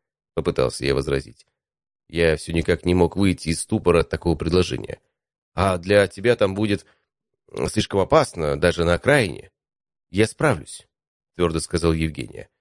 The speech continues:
Такое впечатление, что она убеждала в этом саму себя.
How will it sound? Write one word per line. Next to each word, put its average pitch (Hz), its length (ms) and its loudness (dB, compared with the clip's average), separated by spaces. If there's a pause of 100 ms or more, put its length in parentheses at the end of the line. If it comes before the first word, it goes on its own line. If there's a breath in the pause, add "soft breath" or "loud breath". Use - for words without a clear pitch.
(360)
Такое - 240 -6
впечатление, 85 460 0
что 85 160 -4
она 90 120 4
убеждала 90 520 0
в 85 80 -4
этом 90 200 -2
саму 82 280 0
себя. 95 420 -2